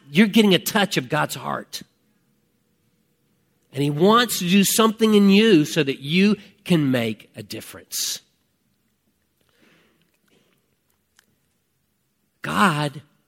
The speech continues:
so loved the world that he gave his son. This is his pattern.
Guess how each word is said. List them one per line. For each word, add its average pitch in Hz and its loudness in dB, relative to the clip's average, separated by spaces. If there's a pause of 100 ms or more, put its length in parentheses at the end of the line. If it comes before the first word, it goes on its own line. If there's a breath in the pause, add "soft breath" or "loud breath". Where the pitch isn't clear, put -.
(220)
so - -6
loved 135 -4
the 127 -6
world 110 -8 (2000)
that 110 -20
he 107 -14
gave 123 -8
his - -8
son. 98 -16 (460)
This 165 -2
is 214 2 (160)
his 151 -4
pattern. 151 -14